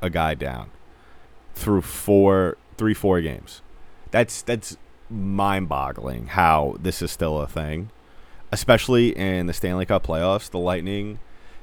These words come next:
need to do a better job because, you know what? I'm telling you right now, and I'm being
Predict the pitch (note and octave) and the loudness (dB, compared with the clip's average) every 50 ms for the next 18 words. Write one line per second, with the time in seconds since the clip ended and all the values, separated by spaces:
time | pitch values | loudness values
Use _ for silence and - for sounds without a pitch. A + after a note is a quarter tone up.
0 | - - F#2+ G2 F#2 - - E2+ D#2+ F2+ F2 F2 E2+ - - D#2+ D2+ - - D#2 | -10 -6 -4 -4 -2 -2 -4 -2 0 2 2 2 0 0 -4 -8 -8 -4 -2 -2
1 | D#2 D2 C#2+ C#2 C2+ C#2+ A#1+ G#1+ G1+ G1+ - - - - - - - G#2+ G2 G2+ | -2 -2 -2 -6 -6 -8 -8 -8 -10 -12 -14 -16 -18 -20 -14 -6 -2 0 2 4
2 | G#2 F#2 F2+ G2 G2 G2 G#2 A#2 - G#2+ G2+ - A#2 G#2 G#2 G#2 G2+ G2+ G2 F#2 | 4 4 4 4 6 6 6 6 6 2 -2 0 2 2 2 2 2 2 2 2
3 | F#2 F#2+ F2 E2+ E2+ E2+ F2+ G2+ F2+ - - E2 E2 D#2+ D#2 D2+ - - D#2+ E2 | 2 2 0 0 0 0 0 -2 -2 -2 -4 -4 -4 -2 -4 -4 -6 -4 -4 -4
4 | E2 D#2+ D2 B1 - - F2 F2 F2 E2+ E2 D#2+ - | -2 -4 -4 -6 -4 -2 -2 -2 0 -2 -4 -6 -8